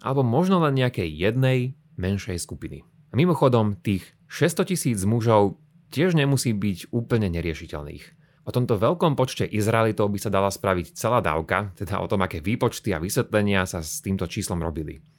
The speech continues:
Niektorí navrhujú, že ak ide o ozajstné číslo, tak môže reprezentovať počet Izraelitov v dobe takzvaného Spojeného kráľovstva. A nie toho britského, ale toho izraelského,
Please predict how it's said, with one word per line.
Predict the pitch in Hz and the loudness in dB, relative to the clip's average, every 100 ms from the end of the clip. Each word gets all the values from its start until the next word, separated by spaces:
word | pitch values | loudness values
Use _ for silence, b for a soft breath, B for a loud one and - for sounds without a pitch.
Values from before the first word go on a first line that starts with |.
| b b b b | b b b b
Niektorí | 127 185 135 | 0 2 2
navrhujú, | 87 80 85 87 87 127 135 | 0 0 -2 0 0 -2 -4
že | - 95 | -8 -10
ak | - 90 | -6 -6
ide | 104 101 - | 0 0 -2
o | - | -4
ozajstné | - 165 165 - 85 | -2 2 2 0 -4
číslo, | - 82 - 98 110 b b | -4 -6 0 0 0 b b
tak | - 90 | -10 -2
môže | 101 180 175 | 0 2 4
reprezentovať | 127 139 123 123 123 101 - | 4 4 2 4 4 2 0
počet | - 131 123 - | -4 -2 -2 -2
Izraelitov | 120 120 113 110 104 107 95 | 0 2 2 0 2 2 4
v | 104 | 2
dobe | 104 | 2
takzvaného | 98 98 101 95 90 - | 0 0 0 -2 -4 -6
Spojeného | - 117 147 139 120 | -6 0 0 2 0
kráľovstva. | - 90 78 - 80 76 | 0 0 -2 -6 -12 -18
A | _ _ - | _ _ -8
nie | 92 | -6
toho | 98 78 | -4 -4
britského, | 92 139 - 101 | -4 -4 -2 -2
ale | 95 85 80 | 0 -4 -4
toho | 85 | -6
izraelského, | - 131 110 90 - 85 78 92 | -2 0 2 2 0 -4 -2 -2